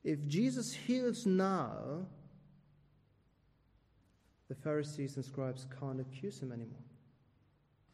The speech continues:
But I think Jesus' question can be answered on a second level. It's not only about our physical life, that our bodies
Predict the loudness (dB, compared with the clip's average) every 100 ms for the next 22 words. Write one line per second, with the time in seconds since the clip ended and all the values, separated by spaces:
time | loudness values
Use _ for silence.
0 | _ _ _ _ _ _ _ _ _ _
1 | _ _ -6 -4 -2 -2 0 0 0 -4
2 | -8 -12 -14 -18 -20 -20 -12 0 0 0
3 | -4 -4 -2 0 -4 -8 -10 -12 -16 -4
4 | 0 2 2 2 0 0 0 -2 -4 -4
5 | -6 -8 -12 -18 -20 -20 -20 -20 -20 -20
6 | -20 _ _ _ _ _ _ _ _ _
7 | _ _ -20 _ _ _ _ _ -4 0
8 | 4 4 4 4 4 4 0 0 2 2
9 | 0 0 2 -2 -2 -2 0 0 0 2
10 | 2 0 -4 -10